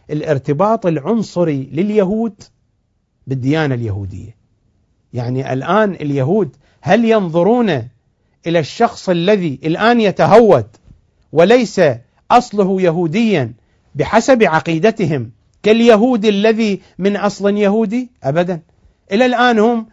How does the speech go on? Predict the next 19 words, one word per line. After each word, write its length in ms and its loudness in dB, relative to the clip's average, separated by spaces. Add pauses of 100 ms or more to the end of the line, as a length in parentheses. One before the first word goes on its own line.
(140)
يحاولون 640 0
الحفاظ 480 -2
على 300 -2
مشجراتهم 1000 -4
وعلى 420 -2
أنسابهم، 680 -2 (1800)
وإلى 280 6
الآن 340 6
فيما 380 0
بينهم 520 0 (220)
من 180 0
يحتفظ 420 -2
بمشجرات 920 2 (260)
حسب 340 -2
ما 180 2
يدعون 560 0 (260)
بأنهم 640 -4 (200)
مثلا 460 0 (220)
يرجعون، 680 0